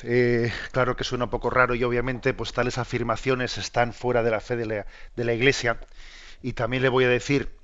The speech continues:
en concreto, pues, que ese jesuita que usted ha mentado, pues, también, eh, ha sido advertido en diversas ocasiones por sus superiores jesuitas y por lo, y por los obispos de la Iglesia.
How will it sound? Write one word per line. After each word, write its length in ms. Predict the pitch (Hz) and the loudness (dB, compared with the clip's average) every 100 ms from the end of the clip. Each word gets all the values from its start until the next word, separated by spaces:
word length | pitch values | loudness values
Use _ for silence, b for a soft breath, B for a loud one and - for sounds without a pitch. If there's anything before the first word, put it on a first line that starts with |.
| - | -14
en 140 | 120 | -12
concreto, 600 | 101 113 107 139 135 113 | -8 -8 2 2 2 -4
pues, 160 | 101 - | -6 -8
que 140 | - | -6
ese 260 | 107 - 117 | -6 -4 -6
jesuita 420 | 110 104 120 110 | -6 -6 -6 -6
que 80 | 101 | -8
usted 220 | - 107 | -8 -8
ha 60 | 113 | -8
mentado, 500 | 113 101 123 117 117 B B B B B | -8 0 2 2 -4 B B B B B
pues, 180 | - 131 | -4 -2
también, 540 | 127 123 135 139 107 92 | -2 4 6 6 4 -4
eh, 180 | 120 120 | 0 2
ha 120 | 127 | 2
sido 320 | - 120 123 - | 0 0 0 2
advertido 880 | 120 98 123 - 139 127 123 117 - - B B B - | 0 0 -2 -2 -2 0 0 0 -8 -18 B B B 2
en 240 | 139 139 123 | 4 4 2
diversas 480 | 127 131 - 120 | 4 4 4 -2
ocasiones 480 | 123 123 113 131 131 | -2 -2 0 0 0
por 180 | - 120 | -2 -6
sus 180 | - 113 | -6 -4
superiores 500 | 120 127 120 123 117 | -2 0 2 0 0
jesuitas 500 | 113 - 127 120 117 | -2 -4 -2 -2 -2
y 60 | |
por 220 | 113 113 107 | -4 -4 -6
lo, 80 | B B B B | B B B B
y 120 | 131 | -2
por 160 | 120 120 | 0 -2
los 120 | 113 | -2
obispos 300 | 120 117 117 | -4 -2 -4
de 80 | 113 | -4
la 80 | 107 | 0
Iglesia. 400 | 120 - 104 | 0 0 -4